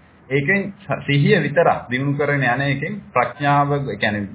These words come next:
සම්පජානීය යෙදෙන අවස්ථාවලදී එයා විදර්ශනා කරලා ඒකෙන් මාර්ගඵල ලබ-, ලැබපු අය ඉන්නවා. ඒ කියන්නේ අට්ටික සංඥාව වඩන් ගිහිල්ලා ඒ සිහිය තියාගෙන හිටපු අය ඒ,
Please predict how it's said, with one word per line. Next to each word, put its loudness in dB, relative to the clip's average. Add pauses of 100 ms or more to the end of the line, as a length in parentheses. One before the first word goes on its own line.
(100)
සම්පජානීය 0
යෙදෙන 0
අවස්ථාවලදී 0
එයා 2
විදර්ශනා 0
කරලා -2 (320)
ඒකෙන් -2
මාර්ගඵල 2
ලබ-, -4
ලැබපු -2
අය 0
ඉන්නවා. -4
ඒ -4
කියන්නේ -2 (300)
අට්ටික -4
සංඥාව 2
වඩන් 0
ගිහිල්ලා -2
ඒ -2
සිහිය -4
තියාගෙන 0 (220)
හිටපු -4
අය 4
ඒ, -4